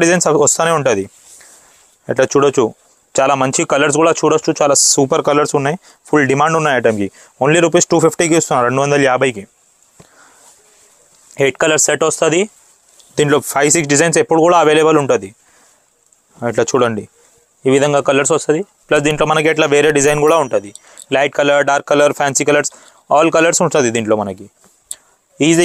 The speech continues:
కస్టమర్, త్రీ ఫిఫ్టీ అమ్మండి. ప్యూర్ బ్రాసో క్లాత్ ఉంటాయి, తులిప్ బ్రాసో ప్యూర్.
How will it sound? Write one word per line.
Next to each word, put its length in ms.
కస్టమర్, 400
త్రీ 160
ఫిఫ్టీ 280
అమ్మండి. 300
ప్యూర్ 240
బ్రాసో 320
క్లాత్ 260
ఉంటాయి, 260
తులిప్ 240
బ్రాసో 320
ప్యూర్. 220